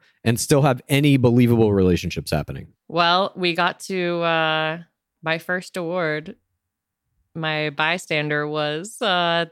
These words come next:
Speaker 2: this sound person who was holding up the mic for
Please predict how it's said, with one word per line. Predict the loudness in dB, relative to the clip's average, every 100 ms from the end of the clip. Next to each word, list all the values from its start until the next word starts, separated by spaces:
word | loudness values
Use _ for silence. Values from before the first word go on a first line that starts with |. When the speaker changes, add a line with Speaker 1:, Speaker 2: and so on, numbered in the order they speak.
| _
Speaker 2:
this | -4 -4 -4
sound | -10 -4 0 2 0 -2 -6
person | -6 -4 -4 -4 -4 -2 -4
who | -4 -6
was | -6
holding | -4 -4 -2 -2 -2
up | -2 -4 -6
the | -4
mic | 0 0 0 -2 -6 _ -20 -20 _ _ _ _ _
for | -4 -2 -2 -2 -6